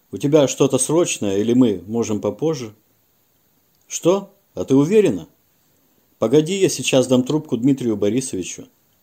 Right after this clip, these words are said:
Брюнет жестом подозвал Петрухина и зашептал: «Это Анька Московцева. Только что к ней в салон какая-то деваха принесла пресс-папье. Анька уверяет, что оно из набора, который в своё время Петюня уступил Радецкому».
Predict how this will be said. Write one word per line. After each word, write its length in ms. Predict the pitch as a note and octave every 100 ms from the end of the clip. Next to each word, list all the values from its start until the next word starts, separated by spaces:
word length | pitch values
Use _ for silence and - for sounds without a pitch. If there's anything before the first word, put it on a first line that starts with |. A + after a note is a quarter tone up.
| _ _ _ _ _ _
Брюнет 400 | G2 C#3 F#3 G3
жестом 400 | C#3+ F3+ - B2
подозвал 460 | A#2+ A#2+ A2+ C#3+ C3+
Петрухина 540 | C3 D3+ E3 - A2
и 40 |
зашептал: 680 | G#2+ G#2+ - - - E2+ D2 _ _ _ _ _ _ _ -
«Это 340 | C#3+ D3 B2 -
Анька 320 | D#3 C#3+ G#2
Московцева. 680 | G2 - F#2+ E2 - D#2 C#2+ _ _ _ _ _ _ _ _
Только 260 | D#3 D#3 C#3+
что 200 | - C#3
к 80 | D3+
ней 160 | D3
в 20 |
салон 440 | C#3+ C#3 D#3 F3+ E3 _ _ _
какая-то 420 | - D#3 E3+ E3 D#3
деваха 460 | D#3+ F#3 F3+ A#2+
принесла 480 | - B2 B2+ - C3
пресс-папье. 840 | - C3 B2 - B2+ A2+ F2 D2 _ _ _ _ _ _ _ _ _
Анька 320 | - D3 D3 C#3+
уверяет, 480 | C3+ C#3+ E3 D3
что 200 | - -
оно 220 | C3+ D3 C3+
из 100 | A2+
набора, 420 | B2+ C#3 D3+ A#2
который 360 | A#2+ A2+ A2
в 40 | G#2+
своё 280 | - A#2 A#2
время 320 | C#3 A#2+ A2
Петюня 420 | B2 B2 D#3 A#2
уступил 480 | G2+ - A#2 B2+ A#2
Радецкому». 640 | A#2+ A#2 G#2 - E2+